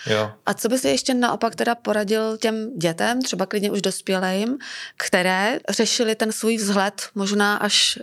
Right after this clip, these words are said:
Speaker 2: nezdravě? Eh, dejme tomu, ani třeba nemuseli sklouznout k nějaké anorexii nebo bulimii, ale prostě řešej se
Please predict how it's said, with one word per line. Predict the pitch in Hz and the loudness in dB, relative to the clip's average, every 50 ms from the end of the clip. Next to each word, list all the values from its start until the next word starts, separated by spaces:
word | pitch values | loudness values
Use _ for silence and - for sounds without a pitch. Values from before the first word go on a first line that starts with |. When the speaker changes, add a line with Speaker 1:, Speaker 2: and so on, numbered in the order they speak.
| - _ _ - | -12 _ _ -2
Speaker 2:
nezdravě? | 190 196 190 165 185 196 185 180 170 185 180 170 185 240 339 - _ - - - - - - - - - - - - | 0 0 0 2 0 0 0 0 2 2 2 2 2 0 0 -4 _ -18 -20 -20 -18 -18 -18 -18 -18 -18 -10 -6 -4
Eh, | 190 190 190 190 185 185 185 190 | -2 -2 -2 -2 -2 -2 -2 -2
dejme | 180 202 196 190 185 | 0 0 0 -2 -2
tomu, | 185 202 202 202 202 202 202 - - | -2 0 0 2 2 0 0 0 0
ani | 214 254 269 | 0 0 2
třeba | 262 285 277 269 | 2 2 2 4
nemuseli | 254 247 254 254 - 247 240 | 4 2 2 2 2 2 2
sklouznout | 233 - - - 226 208 208 190 202 208 202 190 - | 0 -2 -4 0 0 2 2 2 0 0 0 -2 -2
k | - - - | -6 -6 -4
nějaké | 196 190 185 185 - 196 190 | -2 -2 0 0 0 0 0
anorexii | - 170 175 180 185 185 170 - - - 202 | 0 0 0 0 0 0 -2 -2 -2 -2 0
nebo | 190 190 180 190 175 | 0 0 0 0 0
bulimii, | 165 180 180 185 180 180 185 180 180 180 | 0 0 0 0 0 0 -2 0 0 0
ale | - - 196 196 208 220 | 0 0 0 0 0 0
prostě | 214 226 226 - - 247 220 - - - - - - - - - _ _ _ _ - | -2 -2 -2 0 0 0 0 -2 -6 -14 -18 -16 -18 -18 -20 -20 _ _ _ _ 0
řešej | 202 - 226 214 - - 262 240 240 233 | 2 4 4 4 4 4 2 2 2 0
se | - - - 226 220 220 | -2 0 2 2 2 2